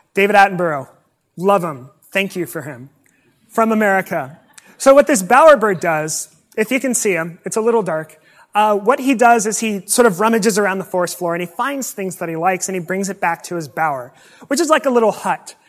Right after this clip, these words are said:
that he's set up. It's a little, it's a little tent. So he finds berries, he finds flowers, he responds to colors that he finds pleasing, and whatever that thing, he likes that thing, so he's gonna bring it back as well. He's very meticulous in the arrangement of this sort of stuff,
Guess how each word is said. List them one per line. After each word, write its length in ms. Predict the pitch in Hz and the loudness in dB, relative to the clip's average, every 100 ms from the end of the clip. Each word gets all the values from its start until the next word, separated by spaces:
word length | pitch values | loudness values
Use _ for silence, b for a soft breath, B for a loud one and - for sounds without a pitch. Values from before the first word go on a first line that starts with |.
| b - | b -8
that 140 | 185 | -6
he's 120 | 170 | -4
set 220 | - 180 | -6 -4
up. 180 | 151 131 | -6 -8
It's 120 | 175 | -6
a 40 | 208 | -4
little, 400 | 208 202 180 _ _ | -2 -2 -6 _ _
it's 140 | 180 214 | -10 -6
a 20 | |
little 160 | 208 | -6
tent. 320 | 190 - 170 - | -6 -10 -10 -4
So 160 | 226 | -2
he 60 | 208 | 0
finds 260 | 269 269 | 0 -2
berries, 460 | 190 214 220 220 214 | 0 2 2 2 0
he 40 | |
finds 300 | 196 202 208 | -4 -6 -6
flowers, 600 | - - 175 180 185 185 - B B | -8 -2 0 2 0 -4 -8 B B
he 100 | 220 | -2
responds 420 | 220 - 226 233 | -2 -2 -4 -4
to 100 | - | -6
colors 500 | 240 214 208 220 220 | -4 0 0 2 -2
that 120 | 190 185 | -4 -6
he 60 | |
finds 440 | 180 185 190 185 - | -4 -6 -6 -6 -10
pleasing, 560 | - 196 185 185 180 B B B - | -4 -4 -2 -4 -6 B B B -6
and 480 | 214 214 226 202 - _ - | -2 0 -2 -4 -8 _ -12
whatever 580 | 185 208 208 208 196 | -2 0 0 0 -2
that 480 | 190 180 196 - - | -4 -2 -2 -2 -12
thing, 360 | 202 202 208 214 b _ | -8 -6 -6 -8 b _
he 100 | 190 | -4
likes 300 | 190 190 - | -4 -4 -4
that 260 | 190 190 | -4 -4
thing, 240 | 214 196 196 | -6 -6 -6
so 240 | - 185 | -4 -4
he's 220 | 175 190 | -4 -6
gonna 160 | 202 185 | -6 -6
bring 160 | 185 | -6
it 160 | 180 - | -8 -8
back 260 | 165 156 - | -8 -8 -8
as 160 | 170 | -2
well. 340 | 226 240 143 - - B | 2 2 2 -8 -20 B
He's 140 | B 185 | B -4
very 220 | 226 247 | 2 4
meticulous 680 | 254 254 302 - 254 214 233 | 2 0 -4 -2 -2 0 -2
in 80 | 214 | -4
the 100 | 214 | -2
arrangement 480 | 214 233 240 214 | -2 -4 -6 -6
of 100 | 170 | -8
this 140 | 151 156 | -8 -8
sort 220 | - 156 | -8 -8
of 100 | 139 | -10
stuff, 480 | - - 160 151 | -10 -8 -6 -8